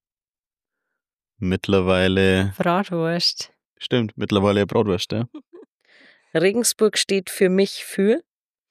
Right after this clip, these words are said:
Speaker 2: Ähm, für die Kultur, ähm, und auch irgendwo, ähm, für was Kleineres, Heimeliges
Speaker 3: Mhm.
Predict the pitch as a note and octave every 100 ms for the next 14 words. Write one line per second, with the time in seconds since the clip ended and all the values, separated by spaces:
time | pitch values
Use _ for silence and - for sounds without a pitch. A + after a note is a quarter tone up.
0 | _ _ _ _ - G#3 G3 F#3+ F#3 A3+
1 | - G3+ F#3+ - G3 - - A3 B3 F#4+
2 | F4 _ _ - - _ _ _ A3 G#3
3 | G#3 G#3 G3+ A3+ A3+ G#3 - - A3+ A3
4 | G3+ G3+ G#3+ G#3+ G#3+ G#3+ G#3 - _ _
5 | - G3+ G3 G3 G3 F#3+ F3 _ _ _
6 | _ - G3+ F#3+ G3 - - - G3+ F#3+
7 | G#3 A#3 B3 C4+ - - - - G3+ G#3+
8 | A#3 A#3 B3 B3+ B3+ C#4 - - D#3 F3